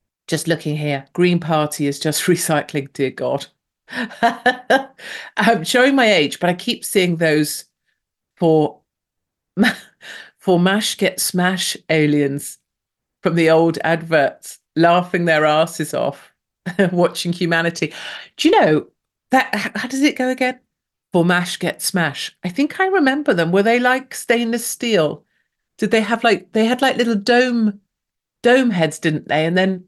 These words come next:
almost like two saucepans going together. Is that right? For mash get smashed, or for smash get smash, or what happened? Who gets smashed with mash? I don't know. Um, he needs a decent wig maker to help.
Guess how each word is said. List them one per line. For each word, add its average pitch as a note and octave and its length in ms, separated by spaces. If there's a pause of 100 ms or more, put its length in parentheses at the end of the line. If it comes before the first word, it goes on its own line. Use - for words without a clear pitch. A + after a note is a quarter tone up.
(120)
almost G#3 380
like - 220
two A3 180
saucepans G3+ 880 (200)
going D#3+ 180
together. D#3+ 420 (240)
Is - 60
that G3+ 120
right? - 380 (260)
For D#3 60
mash D#3+ 300
get - 160
smashed, - 480 (120)
or D#3+ 80
for - 140
smash D#3+ 320
get - 160
smash, - 420 (480)
or G#3 120
what A3+ 180
happened? C4 340
Who C#4+ 80
gets - 240
smashed B3+ 340
with A#3+ 140
mash? B3+ 340 (300)
I F#3 80
don't F3+ 180
know. E3+ 240 (400)
Um, G3 420
he F#3+ 140
needs G3+ 240
a E3+ 80
decent F#3 580
wig F3+ 320
maker D3+ 400
to D3 140
help. D3 500